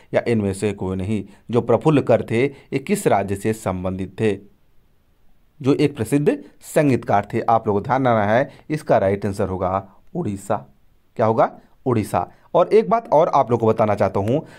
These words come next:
हर राज्य के मुख्यमंत्री और राज्यपाल आप लोगों से बनना चाहिए। वो भी क्वेश्चन आप लोग एक या दो क्वेश्चन जरूर आप लोग एग्जाम में देखने को मिल सकते हैं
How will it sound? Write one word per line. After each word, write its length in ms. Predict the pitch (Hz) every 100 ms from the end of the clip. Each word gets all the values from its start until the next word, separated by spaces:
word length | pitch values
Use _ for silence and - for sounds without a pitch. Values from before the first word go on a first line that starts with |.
| - -
हर 320 | 175 262 240
राज्य 320 | 208 202 185
के 180 | 202 208
मुख्यमंत्री 640 | 165 135 127 123 120 170
और 240 | - 147 113
राज्यपाल 600 | 110 123 117 113 107 107 110
आप 200 | 101 107
लोगों 140 | 101
से 200 | 98 117
बनना 460 | 90 92 95 98 101
चाहिए। 420 | 104 101 131 156 - - -
वो 140 | 175
भी 140 | 156 208
क्वेश्चन 340 | 135 117 147
आप 180 | 117 117
लोग 120 | 117
एक 280 | 127 151 147
या 80 | 120
दो 140 | 107
क्वेश्चन 320 | 120 117 101 107
जरूर 240 | 101 113
आप 200 | 113 101
लोग 80 | 107
एग्जाम 240 | 101 98 104
में 140 | 110
देखने 200 | 107 104
को 100 | 107
मिल 100 | 101
सकते 240 | 107 -
हैं 180 | 123 214